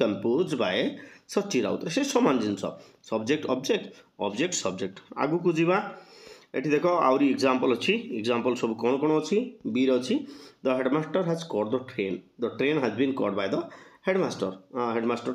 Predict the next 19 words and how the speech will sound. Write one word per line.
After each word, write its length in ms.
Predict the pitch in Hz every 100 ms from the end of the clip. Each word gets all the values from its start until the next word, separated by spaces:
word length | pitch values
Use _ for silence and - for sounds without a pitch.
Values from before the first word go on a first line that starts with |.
| 127
ଟ୍ରେନ୍ 220 | 165 196
ଧରିଲେ, 280 | 202 202 113
ହେଡ଼ମାଷ୍ଟରଙ୍କ 800 | 92 101 110 101 110 101 101 101
ଦ୍ୱାରା 220 | 107 -
ଟ୍ରେନ୍ 480 | - 233 233 285 302 -
ଧରା 200 | 123 110
ହେଲା। 260 | 92 78 - - - - -
ସେଇଭଳିଆ 260 | - 139 151
ଏଠି 140 | 156
କ'ଣ 140 | 170 175
ହେଲା? 300 | 185 196 196
"The 80 | 127
president 520 | 127 127 135 156 190
has 480 | 156 165 185 - 113
distributed 520 | 127 127 131 120 127
the, 120 | 127 156 110 117
these 180 | 147 113
books," 220 | 101 95 - -
କରିଛନ୍ତି, 460 | 123 123 110 107